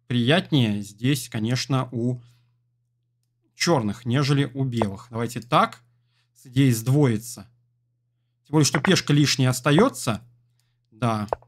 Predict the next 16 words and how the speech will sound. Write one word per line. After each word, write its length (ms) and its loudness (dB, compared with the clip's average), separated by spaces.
Ну, 80 -4
а 40 0
сейчас 360 0
х-, 160 -20
хочу 400 -10
конём 340 2
отступить 640 -4
и 120 0
ворваться 520 0
по 160 -4
вертикали 560 -2
С. 380 -10
Что 240 -10
он 140 2
будет 240 -2
делать? 600 -10